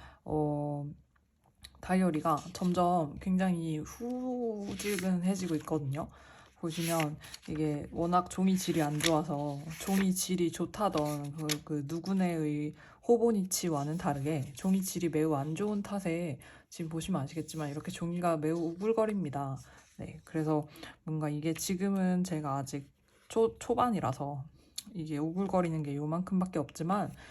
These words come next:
이게 점점 더 늘어나면 한 이만큼이 다 우글거릴 거잖아요.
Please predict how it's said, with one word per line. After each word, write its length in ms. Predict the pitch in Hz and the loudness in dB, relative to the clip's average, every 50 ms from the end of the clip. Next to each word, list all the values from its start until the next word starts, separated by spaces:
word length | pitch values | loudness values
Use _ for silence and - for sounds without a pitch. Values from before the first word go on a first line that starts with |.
| - - - - | -20 -20 -14 -6
이게 220 | - 175 170 185 180 | -4 -2 0 0 0
점점 420 | - 185 180 180 180 196 190 190 | 2 4 4 4 4 4 4 4
더 100 | 185 165 | 4 2
늘어나면 680 | 147 147 156 170 185 196 196 185 175 156 156 156 160 165 | 2 2 2 2 4 4 4 4 2 2 0 0 0 0
한 140 | 175 156 151 | 0 -2 -2
이만큼이 480 | 156 175 196 226 226 226 - 214 196 | 0 2 4 4 4 4 2 2 0
다 120 | 185 185 156 | 4 4 2
우글거릴 600 | 147 143 151 175 190 190 190 185 170 156 156 151 | 2 2 0 0 0 2 4 4 4 4 2 0
거잖아요. 560 | - 151 147 - 147 143 135 135 147 190 247 | 0 -2 -2 -2 -2 -4 -4 -4 -4 -4 -6